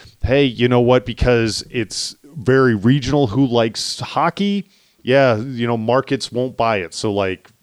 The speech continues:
C B S as a whole is gonna buy all the rights to hockey, whereas, like, football, like, you know, they pay billions of dollars to have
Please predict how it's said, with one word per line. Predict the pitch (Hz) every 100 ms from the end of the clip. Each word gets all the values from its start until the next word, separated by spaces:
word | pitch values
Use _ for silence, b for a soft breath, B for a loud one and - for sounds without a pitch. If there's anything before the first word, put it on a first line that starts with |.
| -
C | - 147
B | 131 120
S | 117 -
as | 95
a | 98
whole | - 165 147 117 98
is | 95
gonna | 107
buy | 95 104
all | 104 107 104 110 104
the | 98
rights | 92 92 -
to | -
hockey, | 87 92 82 - 87
whereas, | 85 82 82
like, | 90 82
football, | - 147 - 104 90
like, | 85 85 - - - 131 147 107 107 _ _ - - -
you | 120
know, | 95
they | 85 98
pay | - 101
billions | 80 - 113 113 107 90
of | 90
dollars | 85 95 82 76 80
to | - 92 85
have | 87 101 85